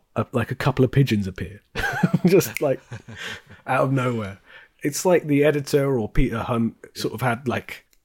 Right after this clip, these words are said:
Speaker 1: a really short attention span. They're like, "No, keep this going." <laughs> Chop, chop, chop, chop, chop. Um, it's an approach. It's a stylistic choice, certainly.
Speaker 2: Yeah.
Speaker 1: Sometimes it works. Sometimes it's a bit, uh, a bit iffy.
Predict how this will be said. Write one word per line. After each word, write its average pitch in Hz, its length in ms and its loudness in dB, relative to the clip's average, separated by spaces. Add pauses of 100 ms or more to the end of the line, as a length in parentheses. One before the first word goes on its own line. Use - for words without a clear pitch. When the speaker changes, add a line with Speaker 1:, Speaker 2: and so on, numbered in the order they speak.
(100)
Speaker 1:
a 120 60 4
really 135 340 8
short 127 340 6
attention 113 340 2
span. 87 260 -4
They're 82 140 -8
like, 107 140 -10
"No, 202 280 2
keep 175 140 0
this - 140 -2
going." 185 220 4 (280)
<laughs> - 1400 -4
Chop, - 240 0
chop, - 180 0
chop, - 160 -2
chop, - 220 -8
chop. - 280 -6 (480)
Um, 135 440 0 (480)
it's 208 300 4
an 226 80 6
approach. - 480 2
It's 175 120 2
a 185 60 4
stylistic 156 1040 4
choice, - 680 0 (140)
certainly. 127 560 0
Speaker 2:
Yeah. 131 100 -6 (400)
Speaker 1:
Sometimes 160 540 4
it 127 80 4
works. 131 360 4
Sometimes 113 640 0
it's - 160 -6
a 110 60 -4
bit, 101 240 -6 (380)
uh, 87 300 -8 (220)
a - 40 -12
bit - 160 -4
iffy. 107 400 0